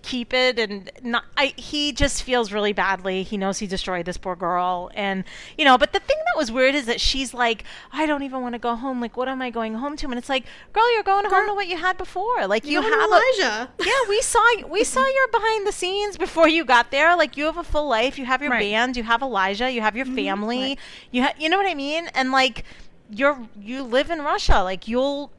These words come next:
Speaker 1: meet more people. Like, it wasn't like Caleb lived there and now they're gonna
Speaker 2: Right.
Speaker 1: go their separate ways, and she doesn't know how to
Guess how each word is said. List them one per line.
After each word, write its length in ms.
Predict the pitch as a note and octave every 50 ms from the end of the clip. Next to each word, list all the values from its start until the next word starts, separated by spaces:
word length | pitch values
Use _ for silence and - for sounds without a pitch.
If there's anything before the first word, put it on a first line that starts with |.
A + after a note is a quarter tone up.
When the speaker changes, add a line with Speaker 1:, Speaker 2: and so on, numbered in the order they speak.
| - -
Speaker 1:
meet 400 | G#3 G#3+ A3+ A#3+ B3+ C4+ B3 -
more 160 | A3+ A3+ A3
people. 440 | A3 - - G#3 - - E3 F3+ F3
Like, 180 | F#3 G3+ -
it 160 | A3+ A3+ A3+ G3+
wasn't 340 | B3 C#4 C4 D4 D#4+ -
like 160 | - A#3+ A3+ -
Caleb 440 | - - B3+ A#3+ A#3 A3+ G3 E3
lived 320 | E3 G3 A3 A#3+ F#3+ G3 F3+
there 400 | A3+ A3+ A3 A3 A3 G#3+ G#3+ G#3
and 120 | G3 F#3
now 200 | G3 G#3 G3+ G#3
they're 100 | A3 A3
gonna 220 | G3+ G#3+ G#3 G3+ G3
Speaker 2:
Right. 40 |
Speaker 1:
go 140 | F3+ G#3+ G#3+
their 140 | G#3 G#3 F#3+
separate 320 | - - G3+ - F#3 - E3+
ways, 560 | G#3 A3+ A3+ A3 A3 G#3+ G#3+ G#3+ A3 F#3+ F#3
and 340 | G#3 F#3 F3 F3+ F#3 F3+ -
she 140 | - - A3
doesn't 260 | G#3+ G#3 F#3+ G3+ -
know 200 | G3+ G3 F#3+ F#3+
how 120 | G3 G#3
to 240 | G#3 G3 F#3+ F#3